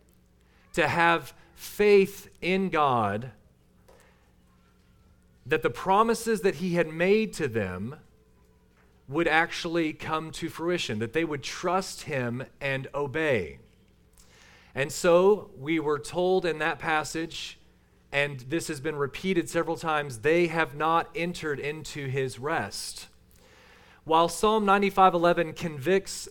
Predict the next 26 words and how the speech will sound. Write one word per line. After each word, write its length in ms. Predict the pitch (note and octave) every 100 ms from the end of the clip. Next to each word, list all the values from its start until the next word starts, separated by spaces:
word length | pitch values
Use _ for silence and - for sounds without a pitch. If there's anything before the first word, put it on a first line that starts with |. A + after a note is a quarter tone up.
| -
the 160 | C3
wilderness 640 | C#3+ B2+ G3 A3+ G3+ F3+ -
generation 960 | B2+ E3 D#3+ C#3 C3 A#2 C3 A#2+ D3 - - -
for 240 | - E3 D#3+
its 280 | F#3 G#3 -
unfaithfulness, 1120 | D#3 D#3+ D3+ D3+ D#3 - A#2+ F2+ A#2+ - - - - _ _ _ _ _ _ _ -
the 160 | B2+ E3+
author 340 | F#3 A3 A#3
of 100 | G#3
Hebrews 920 | - A3 G#3+ C#3 A2 A2 D#3+ - - - - -
uses 680 | C3+ G3 B3 G3+ A3+ G3+ - -
that 320 | A#2+ F3 F#3+
passage 560 | - G3 F#3+ - D3+ -
to 240 | - E3+
reiterate 760 | C3+ D#3 G3 A3 G3+ F3 F3 E3+ -
a 100 | D#3
great 400 | C#3 D#3 G3+ -
theme 640 | - - G#3 D#3+ A#2 B2 D3+ C3+ - _ _ _ _ _ _ _
that 180 | A#2+ C#3+
we 100 | D3+
need 160 | F3 F#3
to 80 | F3+
hear 420 | - G3 D3+ C#3+
again 340 | C3 C#3 D#3+ D#3+
and 120 | D#3
again. 600 | D3 E3 C#3 G2 D#2+